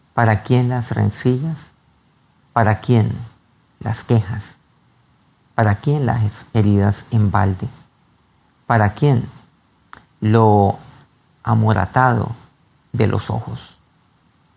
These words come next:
¿Para quién? Dice así. ¿Qué es lo que sucede?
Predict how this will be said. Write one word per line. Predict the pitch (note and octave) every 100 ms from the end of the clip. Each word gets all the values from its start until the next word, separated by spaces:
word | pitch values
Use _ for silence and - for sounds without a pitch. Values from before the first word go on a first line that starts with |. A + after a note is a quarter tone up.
| _ _ _ _ _ _ _ _ -
¿Para | A#2 A#2
quién? | A#2 - A#2 A2 A#2 - _ _ -
Dice | - - G#2+
así. | - - - _ _ _ _ _ _ _ _ _ _ _ _ _ _ _ _ _ _ _ _ _ _ _ _ _ _ _ _ _ _ _ _
¿Qué | -
es | F3+
lo | F#3
que | E3
sucede? | C#3 C3 F3 F3+ B2+